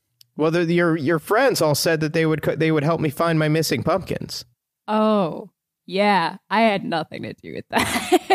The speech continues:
Speaker 2: <laughs>
Speaker 1: Oh.
Speaker 2: I'm sorry.
Speaker 1: Well, that's too bad. I, I,
Speaker 2: Yeah.
Speaker 1: I, I, you know, I, I tried to use the,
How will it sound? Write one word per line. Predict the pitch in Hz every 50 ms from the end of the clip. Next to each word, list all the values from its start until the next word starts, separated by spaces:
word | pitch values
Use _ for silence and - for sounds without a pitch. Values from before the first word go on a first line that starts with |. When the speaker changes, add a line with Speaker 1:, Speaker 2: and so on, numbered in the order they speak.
| - - -
Speaker 2:
<laughs> |
Speaker 1:
Oh. | - - 117 101 - 107 110 _ _ _ _ - 311 - 147 131 117 -
Speaker 2:
I'm | - 226 - 339
sorry. | - - - 156 127 160 165 170 185 196 202 220 247
Speaker 1:
Well, | 143 139 143 147 143 139
that's | 143 143 143 - -
too | - - 131 117
bad. | 107 120 117 117 117 113 113 113 113 107 - - -
I, | 123 120 120 120
I, | - - 185
Speaker 2:
Yeah. | 190 190 185 180 180 180 180 180 185
Speaker 1:
I, | 139 143 135
I, | 131 117 - _ _ _ -
you | 139 143 139
know, | 151 156 151 147
I, | 104 156 156 160 156 160
I | 143 143 143 131 - _ _ _ _ _ -
tried | - 180 185 202 208 190 170 -
to | - 185
use | 180 175 165 143 143 156 170 175 170 170 160 151 - - - _ _ _ _ _ _ _ _ _ _ _ -
the, | 131